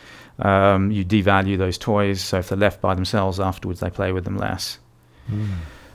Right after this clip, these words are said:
Speaker 1: Uh, so there'll be some form of that particular hypothesis that people might give up on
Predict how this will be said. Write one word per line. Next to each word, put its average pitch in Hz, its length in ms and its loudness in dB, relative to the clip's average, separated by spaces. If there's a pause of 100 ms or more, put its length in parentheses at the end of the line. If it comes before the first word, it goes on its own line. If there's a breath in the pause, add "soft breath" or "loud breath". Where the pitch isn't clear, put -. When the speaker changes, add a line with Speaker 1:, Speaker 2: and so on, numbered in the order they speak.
(180)
Speaker 1:
Uh, 95 380 4 (120)
so - 180 2
there'll 110 160 6
be 110 320 4
some 117 320 8
form 120 380 10
of 95 120 4
that 107 300 8 (340)
particular 127 420 4
hypothesis 101 500 0
that 113 100 0
people 113 200 4
might 113 260 6
give 90 140 0
up 90 220 -2
on 120 220 -6